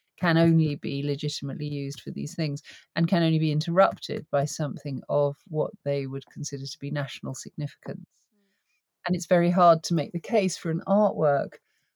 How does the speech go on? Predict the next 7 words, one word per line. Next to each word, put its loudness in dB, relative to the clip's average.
being 4
of 0
national 0
significance -4
if 2
it's 0
not 2